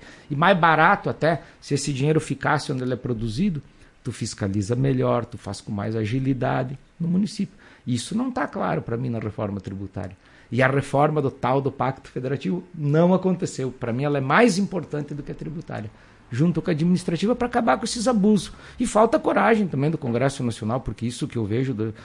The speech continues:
C N J, parece até que eu sou chato, que eu persigo. Eu não persigo, eu tô falando a verdade.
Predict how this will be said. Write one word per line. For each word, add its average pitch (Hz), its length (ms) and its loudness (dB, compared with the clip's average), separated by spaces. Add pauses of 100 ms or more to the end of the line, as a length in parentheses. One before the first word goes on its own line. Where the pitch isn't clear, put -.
(120)
C - 140 0
N 131 160 2
J, 135 280 -2
parece 139 320 -2
até 151 140 -4
que 143 80 -8
eu - 40 -10
sou 147 120 -4
chato, 135 340 -4
que - 80 -8
eu 165 60 0
persigo. 175 520 0
Eu 170 60 0
não 220 100 0
persigo, 294 360 0
eu 294 40 -4
tô 202 80 0
falando 180 280 -2
a 240 40 4
verdade. 202 460 0